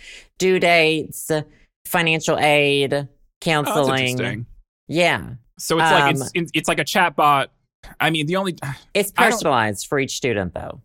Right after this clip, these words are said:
Speaker 2: Oh, it's
Speaker 1: So, like,
Speaker 2: personalized.
Speaker 1: someone is, you know, they, at the beginning of the semester, they'll be like, "Oh, you're taking these classes.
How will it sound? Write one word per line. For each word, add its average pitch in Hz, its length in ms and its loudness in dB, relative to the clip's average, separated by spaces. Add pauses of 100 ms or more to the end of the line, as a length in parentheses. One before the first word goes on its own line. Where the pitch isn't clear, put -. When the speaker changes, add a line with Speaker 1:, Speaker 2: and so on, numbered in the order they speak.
(140)
Speaker 2:
Oh, 208 260 0
it's - 120 -6
Speaker 1:
So, 165 160 2
like, 139 320 2
Speaker 2:
personalized. 87 720 -8 (360)
Speaker 1:
someone 202 440 0
is, 160 300 -2 (320)
you 156 160 -2
know, 135 240 0
they, 151 440 0
at 165 120 -2
the 160 60 -8
beginning 165 280 -2
of 151 80 -2
the 127 40 -12
semester, 147 320 -2
they'll 123 100 -2
be 127 120 0
like, 113 200 0
"Oh, 147 100 0
you're 147 160 0
taking 131 360 -4
these 151 200 -2
classes. 110 680 -2